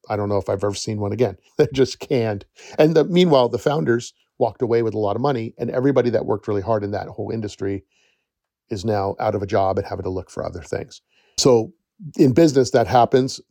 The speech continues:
but they will either take out the competition or they will absorb it and go, "We want to get those profits,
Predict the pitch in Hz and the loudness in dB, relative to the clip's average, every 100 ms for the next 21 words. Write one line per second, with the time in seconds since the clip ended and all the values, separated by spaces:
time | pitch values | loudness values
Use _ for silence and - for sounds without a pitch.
0 | - 135 - _ _ - 123 113 123 127 | 0 2 0 _ _ -16 -4 2 6 6
1 | 120 120 117 113 143 127 113 104 95 - | 4 6 6 4 2 -2 0 0 -2 -6
2 | _ _ _ _ _ _ - - 127 127 | _ _ _ _ _ _ -6 2 4 4
3 | 120 127 135 135 175 - 180 127 123 127 | 2 0 -2 0 -2 0 0 2 4 4
4 | 120 123 139 104 117 127 135 131 117 113 | 4 2 0 0 2 4 2 0 0 0
5 | 113 117 107 - - 107 110 110 - 107 | 2 0 -2 -6 -6 -6 -4 -4 -4 -6
6 | - 160 180 123 - | -4 -4 0 -2 -4